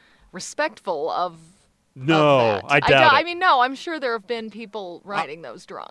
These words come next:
Speaker 2: I'm sure that half of the people riding those scooters at night are drunk.
Speaker 1: <laughs>
Speaker 2: But I, I, I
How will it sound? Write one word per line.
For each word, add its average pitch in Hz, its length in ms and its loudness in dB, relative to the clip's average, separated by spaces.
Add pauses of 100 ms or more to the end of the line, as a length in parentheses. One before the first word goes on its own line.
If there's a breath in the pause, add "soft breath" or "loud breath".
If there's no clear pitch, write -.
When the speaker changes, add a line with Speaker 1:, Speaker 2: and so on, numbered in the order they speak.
Speaker 2:
I'm 160 220 4
sure 175 340 2
that 143 200 4
half 196 300 2
of 143 80 -12
the 135 80 0
people 139 320 0
riding 131 320 4
those 123 140 -2
scooters 135 460 2
at 127 100 -4
night 120 220 0
are 113 100 -2
drunk. 117 320 -2 (240)
Speaker 1:
<laughs> - 60 -14 (400 loud breath)
Speaker 2:
But 143 360 6 (360)
I, 143 540 2
I, 147 100 2
I 143 140 0